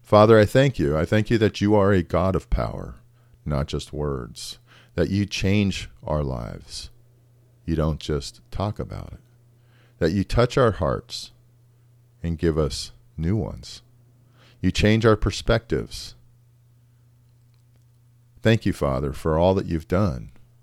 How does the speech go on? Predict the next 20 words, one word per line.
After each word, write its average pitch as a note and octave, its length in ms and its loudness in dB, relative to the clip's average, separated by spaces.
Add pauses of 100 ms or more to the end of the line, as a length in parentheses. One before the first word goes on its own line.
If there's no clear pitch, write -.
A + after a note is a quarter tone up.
(680)
And D#2+ 100 -6
I E2+ 80 2
pray G2 400 2
for - 140 -4
you D#2 500 -2
to - 80 -6
continue F#2+ 840 -4 (960)
that E2 220 0
work F2 320 0
in F2 140 0
us, - 480 -4 (240)
in G2+ 200 0
me, A#2 340 0 (920)
because C2+ 320 -6
it's C2+ 160 -8
so D2 460 0 (200)
needed. C#2+ 460 -6 (1120)
Father, D#2+ 520 2 (420)
thank D#2 280 -6
you. B1 180 -8